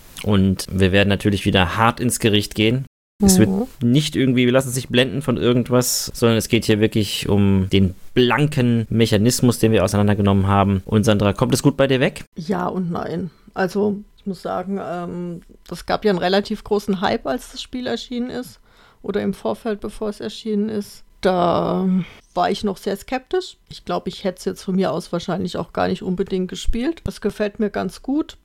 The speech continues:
Speaker 2: aber es ist nicht so, dass ich's immer unbedingt auf den Tisch bekommen wollte, sagen wir mal so. Also ich finde, es
Speaker 1: Mhm.
Speaker 2: hat einige ganz ansprechende Mechanismen,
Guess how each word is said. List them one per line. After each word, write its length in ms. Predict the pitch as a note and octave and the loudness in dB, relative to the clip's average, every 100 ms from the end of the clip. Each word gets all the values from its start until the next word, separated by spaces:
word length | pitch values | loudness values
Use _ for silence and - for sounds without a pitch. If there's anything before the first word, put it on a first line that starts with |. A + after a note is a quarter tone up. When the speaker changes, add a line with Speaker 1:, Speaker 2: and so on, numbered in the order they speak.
| - | 0
Speaker 2:
aber 340 | F#3 F#3 F#3+ | 2 2 0
es 140 | F3+ | -2
ist 280 | - F3+ - | -8 -12 -4
nicht 480 | F#3+ F#3+ G3 G3+ - | -2 0 -2 -4 -10
so, 960 | - F#3+ F#3 F#3 - - - - - - - _ _ _ - | -14 -8 -6 -4 -4 -6 -6 -8 -10 -14 -20 _ _ _ -10
dass 120 | G3+ | -4
ich's 180 | G3+ - | -2 0
immer 200 | - G3 | 2 2
unbedingt 400 | F#3 F#3 F3 - | 2 0 0 -2
auf 120 | C#3 | -4
den 160 | - - | -8 -10
Tisch 260 | - - - | -10 -12 -12
bekommen 380 | - - G3 - | -16 -12 -10 -8
wollte, 320 | - - - | -8 -8 -12
sagen 280 | - - - | -12 -12 -12
wir 100 | - | -12
mal 200 | - - | -12 -14
so. 260 | - - F3 _ _ _ | -16 -16 -16 _ _ _
Also 140 | G3+ F3+ | -14 -12
ich 80 | |
finde, 240 | - G3+ B2+ | -4 0 2
es 100 | D3+ | 4
Speaker 1:
Mhm. 160 | D#2 | 4
Speaker 2:
hat 220 | F#2+ - - _ | 2 -2 -16 _
einige 640 | - G3+ G3+ G3+ G3+ G3 G3 - _ - | -2 0 0 0 -2 -2 -6 -12 _ -8
ganz 180 | F3+ | -6
ansprechende 640 | - G3 - - G3 G3 F#3 | -2 -2 -2 -4 0 0 0
Mechanismen, 800 | G3+ G3 G3 B3+ - C4+ B3+ | -2 0 -2 -2 -6 -6 -6